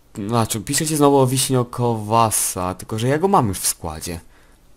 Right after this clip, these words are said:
I Ariasa z P S V. Ariasa zobaczę, Arias. Arias,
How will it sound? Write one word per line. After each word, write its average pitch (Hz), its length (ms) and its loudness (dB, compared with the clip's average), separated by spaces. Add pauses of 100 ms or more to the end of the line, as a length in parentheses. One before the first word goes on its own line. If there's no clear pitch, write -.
(2500)
I 110 220 -6
Ariasa 110 680 -2
z - 60 -18
P 101 180 -6
S - 360 -8
V. 90 220 -4
Ariasa 117 500 2
zobaczę, 87 480 -12
Arias. 90 580 -8 (600)
Arias, 101 960 -2